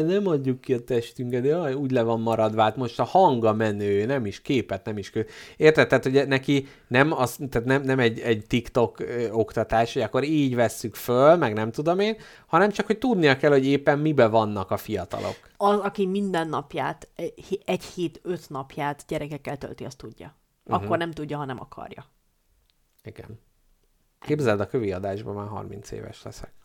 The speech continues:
Speaker 2: <gasps> Tényleg? A szülinapodról is akartam beszélni.
Speaker 1: Fú, jó, de erről majd külön beszéljünk, mert egyébként rákerestem arra, hogy mi az, amit harminc éves korom előtt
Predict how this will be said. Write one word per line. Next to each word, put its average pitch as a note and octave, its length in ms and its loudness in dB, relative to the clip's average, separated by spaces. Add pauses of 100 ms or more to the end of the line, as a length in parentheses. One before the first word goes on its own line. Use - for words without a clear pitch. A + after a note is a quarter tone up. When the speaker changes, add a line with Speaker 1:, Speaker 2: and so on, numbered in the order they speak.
(120)
Speaker 2:
<gasps> F3+ 300 -18 (260)
Tényleg? A3 800 -8 (120)
A - 80 -4
szülinapodról D3 720 -4
is D3 160 -14
akartam C3+ 460 -14
beszélni. C#3 540 -12
Speaker 1:
Fú, G#3+ 500 -2
jó, B2+ 380 2
de C3 80 2
erről D3 220 4
majd D3 260 0
külön A2+ 280 0
beszéljünk, G#2 500 -4
mert A#2+ 200 0
egyébként C3 400 4
rákerestem C#3 680 6
arra, A#2 160 4
hogy A#2 100 4
mi B2 120 0
az, A#2 100 0
amit A2 220 -4
harminc G#2+ 360 -2
éves G#2+ 260 -2
korom A2 240 -2
előtt G#2+ 240 0